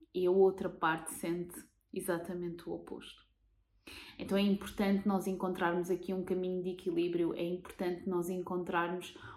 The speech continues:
um caminho onde seja possível nós estarmos cada vez mais alinhados, onde seja possível nós conseguirmos conectar-nos com a nossa frequência mais pura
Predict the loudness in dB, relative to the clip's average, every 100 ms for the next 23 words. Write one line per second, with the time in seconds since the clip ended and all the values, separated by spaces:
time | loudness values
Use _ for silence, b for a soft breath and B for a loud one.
0 | B -2 2 4 4 4 4 4 2 B
1 | B -2 0 0 4 4 4 0 -4 -2
2 | 0 2 2 2 -2 -2 0 2 0 -2
3 | 0 2 2 4 2 2 -2 0 0 0
4 | -4 -2 -2 -2 -4 -10 B B B -2
5 | 0 0 4 4 4 0 -4 -4 0 2
6 | 4 2 B B B 0 2 2 0 0
7 | 0 -2 -2 0 0 0 -6 -6 2 4
8 | 4 2 0 2 2 0 -4 -4 -2 2
9 | 0 0 -6 -10 -14 -6 -4 -4 -4 -6
10 | -6 B B _ -2 2 2 2 0 -4
11 | -8 -4 -2 -2 -4